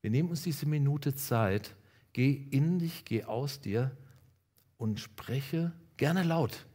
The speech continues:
in Sprachen, wie damals, in Sprachen,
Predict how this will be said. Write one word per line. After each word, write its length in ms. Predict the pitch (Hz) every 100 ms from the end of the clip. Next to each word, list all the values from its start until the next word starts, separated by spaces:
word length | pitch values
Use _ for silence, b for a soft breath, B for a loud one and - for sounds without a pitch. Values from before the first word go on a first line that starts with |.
| _ _
in 100 | 127
Sprachen, 540 | - - 160 180 117 90
wie 100 | 147
damals, 460 | - 156 143 98 -
in 140 | 147
Sprachen, 500 | - - 147 139 87